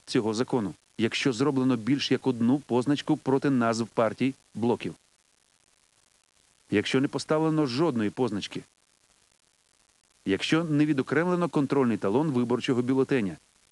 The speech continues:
Якщо неможливо з інших причин встановити зміст волевиявлення виборця.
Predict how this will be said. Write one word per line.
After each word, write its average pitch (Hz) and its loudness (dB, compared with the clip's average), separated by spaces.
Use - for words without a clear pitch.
Якщо 135 0
неможливо 143 0
з 101 -2
інших 131 -2
причин 180 -2
встановити 147 -2
зміст 135 -4
волевиявлення 131 0
виборця. 98 -6